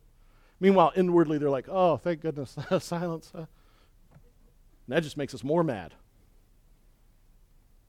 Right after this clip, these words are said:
Paul's mission was not to hurt them. He knows the truth is going to hurt.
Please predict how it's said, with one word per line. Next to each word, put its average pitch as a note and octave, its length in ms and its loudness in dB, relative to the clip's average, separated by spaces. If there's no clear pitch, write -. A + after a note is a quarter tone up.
Paul's F#3+ 500 0
mission D#3+ 400 -6
was A#2 160 -10
not C#3+ 240 -6
to A#2+ 60 -12
hurt C3 260 -14
them. F2+ 120 -12
He D#3 160 -6
knows F#3+ 280 -2
the D3+ 100 -10
truth G3+ 560 -12
is C3+ 140 -10
going D3+ 220 -8
to C#3 80 -10
hurt. C3 180 -8